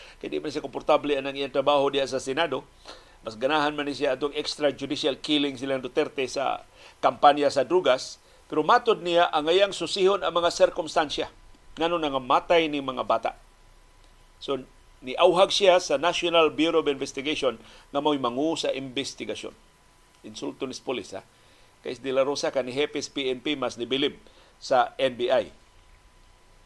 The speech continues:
Ang gikahibon nga ni De La Rosa, ngano pulos ng bata ang gilubong di sementeryo sa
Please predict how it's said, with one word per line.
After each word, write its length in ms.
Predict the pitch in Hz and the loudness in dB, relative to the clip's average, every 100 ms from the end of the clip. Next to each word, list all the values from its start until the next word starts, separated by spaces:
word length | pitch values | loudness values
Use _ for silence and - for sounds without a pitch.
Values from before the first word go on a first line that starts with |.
| 180 | -2
Ang 160 | 202 | 0
gikahibon 480 | 185 202 170 170 226 | -2 0 0 0 -2
nga 160 | 208 196 | -2 0
ni 160 | 175 | 0
De 320 | 156 151 151 160 | 2 2 0 2
La 160 | 151 | 2
Rosa, 240 | 180 170 170 | 2 -2 -2
ngano 240 | 247 277 | -2 -4
pulos 280 | 240 220 190 | -2 -2 -4
ng 160 | 175 147 | -4 2
bata 320 | - - - - - - - _ _ _ _ | 2 2 -4 -8 -20 -20 -20 _ _ _ _
ang 160 | 165 151 | -4 -2
gilubong 480 | 143 147 180 214 | -2 0 -2 0
di 80 | 175 | -2
sementeryo 560 | 143 143 147 156 120 95 - _ - _ _ _ _ _ - | -2 -6 -4 -4 -4 -6 -12 _ -20 _ _ _ _ _ 0
sa 400 | 139 120 92 | 2 4 2